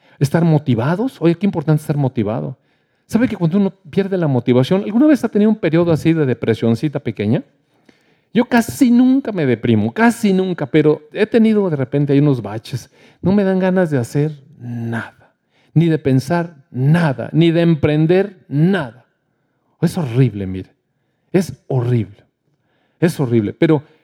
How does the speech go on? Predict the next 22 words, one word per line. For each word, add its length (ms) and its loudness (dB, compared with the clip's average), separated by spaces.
eso 220 2
nos 180 2
haría 220 0
que 480 0
ya 260 -2
se 160 -12
acabó 300 -4
la 100 0
vida. 320 -2
Cuando 180 2
está 140 0
uno 180 2
así, 340 0
ya 120 2
no 100 4
quiere 200 -2
uno 160 0
ni 160 4
vivir. 340 0
Ya. 480 -4
Entonces, 520 0
eh, 420 0